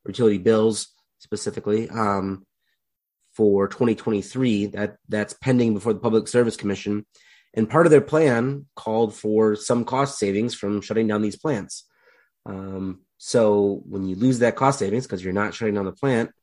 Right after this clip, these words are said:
uh, what's that gonna mean? Um, the f-, securities filings from the, the company said, "We don't expect any major capital investment needed to keep these plants running."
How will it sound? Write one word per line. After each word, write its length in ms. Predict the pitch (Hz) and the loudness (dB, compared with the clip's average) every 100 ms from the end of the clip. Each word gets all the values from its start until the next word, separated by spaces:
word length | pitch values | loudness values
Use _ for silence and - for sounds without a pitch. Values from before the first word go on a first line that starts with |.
| _ _ _ _ | _ _ _ _
uh, 180 | 98 92 | -8 -6
what's 320 | 92 107 - | -2 -2 -2
that 200 | - 101 | -4 -4
gonna 180 | 107 101 | -2 0
mean? 460 | 117 143 104 98 - _ _ _ _ - | 2 4 2 -2 -8 _ _ _ _ -16
Um, 600 | 95 95 92 95 92 95 _ _ - - _ | -12 -10 -10 -8 -10 -14 _ _ -20 -20 _
the 160 | 98 95 | -12 -12
f-, 240 | - _ _ | -12 _ _
securities 520 | - - - 165 151 139 | -16 -14 2 4 4 2
filings 440 | 131 127 131 139 | 0 2 0 -2
from 300 | - 117 117 | -4 -4 -2
the, 120 | 107 - | -4 -8
the 60 | - | -8
company 360 | 123 110 107 110 | -4 -2 -2 -4
said, 460 | - 110 107 101 | -2 0 0 -2
"We 300 | 107 104 120 | -6 -2 0
don't 300 | 120 117 113 | 2 2 0
expect 420 | 101 - 113 107 | -2 -4 -6 -2
any 140 | 104 107 | 0 2
major 300 | 107 95 98 | 2 0 -6
capital 500 | - 110 104 101 95 | -6 -6 -4 -4 -4
investment 560 | 95 143 170 147 117 - | -2 -4 -2 -2 -2 -4
needed 360 | 107 98 95 | -6 -4 -4
to 80 | 98 | -8
keep 160 | 101 - | -16 -14
these 180 | 90 - | -14 -14
plants 360 | 104 92 - | -12 -12 -10
running." 300 | 92 90 113 | -10 -8 -10